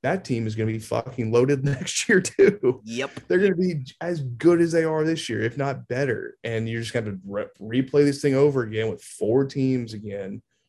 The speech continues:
Speaker 1: um, because of the lack of leadership. And that's why, like, I guess the, the overarching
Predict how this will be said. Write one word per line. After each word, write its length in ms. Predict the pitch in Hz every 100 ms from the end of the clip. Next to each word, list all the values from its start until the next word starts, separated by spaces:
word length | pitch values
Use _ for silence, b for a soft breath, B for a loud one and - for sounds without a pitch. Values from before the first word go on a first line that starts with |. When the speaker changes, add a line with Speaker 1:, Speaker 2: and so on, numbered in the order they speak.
| _ _ _ -
Speaker 1:
um, 520 | 107 101 95 90 95
because 200 | - 123
of 60 | 107
the 60 | 101
lack 320 | 101 123 127
of 100 | 104
leadership. 560 | 110 123 123 - 101
And 100 | 107
that's 260 | 117 127 -
why, 260 | 123 113 110
like, 180 | 104 - -
I 100 | 107
guess 300 | 113 107 -
the, 300 | 107 101 98 _ _ _ _ _ _ _ _ _
the 120 | 123 139
overarching 1000 | 117 127 117 113 120 113 110 104 101